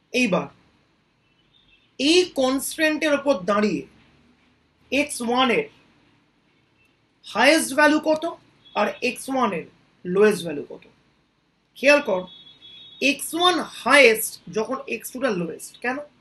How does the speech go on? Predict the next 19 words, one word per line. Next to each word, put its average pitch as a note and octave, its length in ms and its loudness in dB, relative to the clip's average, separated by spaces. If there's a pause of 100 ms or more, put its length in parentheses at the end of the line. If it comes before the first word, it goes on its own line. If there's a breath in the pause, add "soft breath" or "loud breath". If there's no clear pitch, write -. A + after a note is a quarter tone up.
(680)
এক্স C4+ 180 -8
টু D4 80 -8
এর D4 100 4
আগে C#4 100 4
একটা C4+ 200 0
minus G#3+ 360 -2
sign F#3+ 220 -8
আছে, - 160 -20 (920)
ফলে A#3+ 180 2 (500 loud breath)
এক্স C#4 240 -4
two E4+ 80 -2 (180)
lowest D4 400 0
হলে D#4 200 2
তখনই C4 280 -4
কিন্তু A#3 220 -6 (480)
এক্স G3+ 180 -10
ওয়ান G#3 180 -4
টা G3 100 -8
highest D#3 240 -14